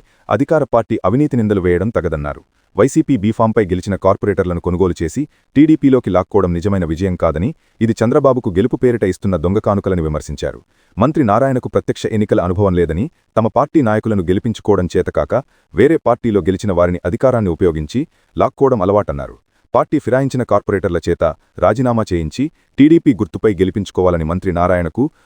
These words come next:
రూరల్ ఎమ్మెల్యే కోటంరెడ్డి శ్రీధర్ రెడ్డికి సవాల్ విసిరారు. వైఎస్ జగన్మోహన్ రెడ్డి నాయకత్వంలో పోరాటాలతో పుట్టిన పార్టీ వైసీపీ అని, ప్రతిపక్షంలో ఉన్న కార్యకర్తలకు అండగా నిలుస్తుందని స్పష్టం చేశారు. నెల్లూరు మేయర్గా గిరిజన మహిళకు, డిప్యూటీ మేయర్గా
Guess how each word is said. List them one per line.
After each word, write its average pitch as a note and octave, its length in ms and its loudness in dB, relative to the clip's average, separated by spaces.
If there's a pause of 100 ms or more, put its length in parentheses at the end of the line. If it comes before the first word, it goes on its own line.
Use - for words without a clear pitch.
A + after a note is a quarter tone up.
(100)
రూరల్ C3 300 4
ఎమ్మెల్యే G2 360 0
కోటంరెడ్డి F2+ 500 -2
శ్రీధర్ F2 380 -4
రెడ్డికి D#2+ 300 -2
సవాల్ F#2+ 320 0
విసిరారు. C#2+ 380 -8 (440)
వైఎస్ C#3+ 320 2
జగన్మోహన్ B2 480 0
రెడ్డి F#2 160 -2
నాయకత్వంలో E2+ 600 -2 (360)
పోరాటాలతో C#3 500 2
పుట్టిన G2+ 280 -4
పార్టీ F2 320 -2
వైసీపీ E2+ 440 -4
అని, F2 160 0 (320)
ప్రతిపక్షంలో C#3 560 0
ఉన్న F#2+ 180 0 (380)
కార్యకర్తలకు C3+ 600 0
అండగా B2 280 2
నిలుస్తుందని G2+ 520 0
స్పష్టం F2+ 340 -6
చేశారు. D2+ 360 -8 (340)
నెల్లూరు D3+ 340 4
మేయర్గా A2 400 2
గిరిజన G2+ 340 0
మహిళకు, F2 400 -2 (320)
డిప్యూటీ D3+ 340 2
మేయర్గా G2+ 440 2